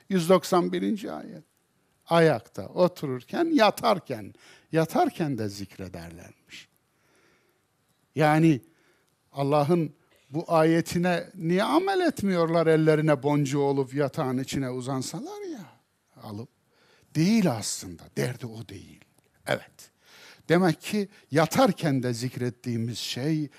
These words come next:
Allah bilinci, Allah'ı hatırda tutmak, Allahsız yapmamak, Allah yokmuş gibi davranmamak, Allah yokmuş gibi düşünmemek,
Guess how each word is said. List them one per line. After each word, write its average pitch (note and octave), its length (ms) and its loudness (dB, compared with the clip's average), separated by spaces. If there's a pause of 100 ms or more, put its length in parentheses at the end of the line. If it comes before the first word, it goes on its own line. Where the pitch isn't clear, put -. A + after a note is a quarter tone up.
(300)
Allah A#2 440 -6 (180)
bilinci, F2+ 600 -10 (340)
Allah'ı C#3+ 460 0
hatırda A#2 600 -8
tutmak, - 520 -20 (480)
Allahsız D#3 1160 4 (340)
yapmamak, G2 880 -2 (380)
Allah G#3 440 8
yokmuş D#3+ 600 4
gibi A2+ 460 0
davranmamak, C3+ 720 4 (260)
Allah G#3 440 8
yokmuş G#3 420 4
gibi D3 320 -4
düşünmemek, G#3 640 4